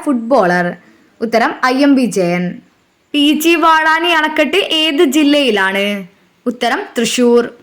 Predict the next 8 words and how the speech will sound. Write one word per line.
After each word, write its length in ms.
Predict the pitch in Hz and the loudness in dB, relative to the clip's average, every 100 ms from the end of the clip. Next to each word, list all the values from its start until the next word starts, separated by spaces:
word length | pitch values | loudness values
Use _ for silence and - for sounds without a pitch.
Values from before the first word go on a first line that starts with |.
| _ _ _ _ - | _ _ _ _ -4
അതിരപ്പള്ളി 680 | 247 226 277 269 294 294 | -2 0 0 0 0 0
വെള്ളച്ചാട്ടം 680 | 311 294 285 285 302 285 320 370 | 0 0 0 0 0 0 -2 -2
ഏത് 300 | 294 294 269 320 285 | -2 0 2 2 2
നദിയിലാണ്? 680 | 269 240 269 190 180 180 185 180 180 _ _ _ - | 2 0 2 2 0 -2 -4 -6 -10 _ _ _ -10
ഉത്തരം 320 | 214 226 294 - - | -4 -4 -4 -8 -4
ചാലക്കുടിപ്പുഴ. 720 | 277 262 262 277 233 196 190 190 190 - - _ _ _ _ _ _ _ - | -2 -2 0 0 0 0 0 0 -2 -8 -20 _ _ _ _ _ _ _ -2
ഇന്ത്യയുടെ 560 | 349 370 392 392 392 415 370 | 0 4 4 4 4 2 2
നയാഗ്ര 480 | 320 320 320 294 | 2 2 2 2